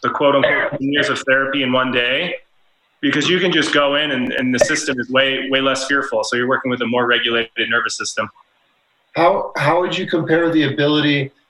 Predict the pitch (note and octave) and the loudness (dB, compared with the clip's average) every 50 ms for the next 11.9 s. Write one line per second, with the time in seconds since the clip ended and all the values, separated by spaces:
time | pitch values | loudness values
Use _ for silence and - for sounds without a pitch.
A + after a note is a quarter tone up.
0 | _ - - - C#3+ B2+ C#3 C3+ C3+ C3+ C3+ C3+ C3+ C#3 C#3 C3+ C3+ C3+ B2+ A#2 | _ -10 -6 -4 -2 0 2 2 2 2 2 0 0 0 0 2 2 2 0 -2
1 | - - _ _ _ _ _ _ _ - G2+ G2 - - G#2 G#2 - - C#3+ C#3 | -6 -12 _ _ _ _ _ _ _ -16 -8 -4 0 0 0 0 -2 0 2 2
2 | C3+ C3+ C3+ C3+ C3+ C3+ C3 C3 C3+ C3 A#2+ A#2+ A#2 A#2 A#2 A#2 A#2+ B2 B2+ B2+ | 2 2 0 0 0 0 -2 0 0 2 2 4 2 2 2 2 2 2 2 2
3 | B2+ B2 - - - C3 B2+ B2 B2 B2 B2 A#2+ A#2 A2+ A2 A2 A2+ A#2 A#2+ B2 | 0 -2 -4 -4 0 0 2 4 4 4 4 2 2 0 0 0 0 0 -2 -4
4 | B2 - - C3 A#2 A2 - - C3 B2 A#2+ A#2 A#2+ A#2+ A#2 A#2 A#2 A2+ A2+ A2+ | -4 -4 -4 -2 -2 -2 -2 -2 -2 -2 0 0 0 0 2 0 0 0 2 2
5 | G#2+ G#2+ G#2+ - A2 G#2+ G#2 G2 - G#2+ G2+ F#2+ - - - - - - _ - | 0 0 -2 -2 -2 -2 0 -2 -2 -4 -4 -6 -8 -10 -10 -16 -20 -20 _ -6
6 | A#2 G#2+ G#2 - - - G#3 G#3 G2+ G2+ F#2+ - - - - - - - - - | -2 0 0 0 0 -2 -2 -2 -2 0 0 2 2 0 -2 -2 -8 -12 -14 -10
7 | F#3+ F#3 F3+ F3+ - _ _ _ _ _ _ _ _ _ _ _ - E3+ F#3+ F#3+ | -10 -8 -8 -10 -12 _ _ _ _ _ _ _ _ _ _ _ -4 2 2 2
8 | F3+ F3+ - - - - F#3 F3 D#3+ C#3 B2 A#2 A#2 - - - - - G5+ F#5+ | 2 2 -2 -6 -2 0 0 0 2 0 0 -2 -4 -6 -8 -6 -2 0 0 0
9 | F#5 D5 A4+ - D3+ - _ _ _ - - D3+ E3+ F3 E3+ - F3 F3+ F3+ F3+ | 0 -4 -8 -12 -18 -18 _ _ _ -4 0 2 2 2 2 2 2 0 0 2
10 | F#3 F#3 - - F#3 E3 D#3 D#3 D3+ D3+ D#3 D#3+ D3+ C3+ C3+ C3+ C3 B2+ C3 C3 | 0 0 0 0 0 0 2 2 2 2 2 2 2 2 2 2 2 0 0 0
11 | C3+ C3+ - C#3 B2+ B2 B2 - C#3+ C#3 C3 B2+ B2+ - - - - | -2 -2 -2 -2 -2 -2 -2 -2 0 2 2 2 2 0 -4 -8 -12